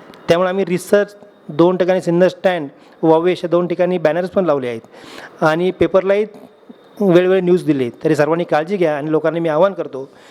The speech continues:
की सिन्नर शहराच्या स्वच्छता आणि या धोक्यापासून,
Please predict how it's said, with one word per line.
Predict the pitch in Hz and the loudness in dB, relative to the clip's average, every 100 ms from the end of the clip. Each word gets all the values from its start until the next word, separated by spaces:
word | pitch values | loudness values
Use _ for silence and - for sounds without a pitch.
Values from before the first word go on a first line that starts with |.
| - - | -20 -6
की | 180 | -4
सिन्नर | - 170 185 190 | 4 6 6 4
शहराच्या | 175 170 170 165 143 123 - - _ | 2 0 0 -2 -8 -8 -16 -20 _
स्वच्छता | - 160 156 190 185 | 0 2 2 -2 0
आणि | 170 165 160 165 | 0 -2 -4 -4
या | 160 | -4
धोक्यापासून, | 165 147 175 170 160 180 | -2 -2 -2 -2 -2 -2